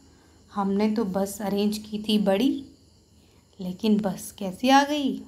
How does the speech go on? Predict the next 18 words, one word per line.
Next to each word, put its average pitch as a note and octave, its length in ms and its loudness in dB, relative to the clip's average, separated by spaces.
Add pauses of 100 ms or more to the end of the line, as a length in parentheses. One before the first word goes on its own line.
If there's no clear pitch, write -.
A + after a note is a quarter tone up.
हो, G#3+ 400 -2
बस G3 260 -4
आ F#3 100 -4
गई C4 200 -4
छोटी।" B3+ 640 0 (1700)
तो G3 80 -4
teacher F#3+ 380 0
बात G#3+ 360 2
करती C4+ 280 0
है C4+ 140 6
driver A#3 360 2
से, A3 220 -6 (140)
"We G#3 100 -2 (140)
told C4+ 220 0
you D4+ 240 2
to D#4 120 2
bring C#4 340 2
big B3+ 180 2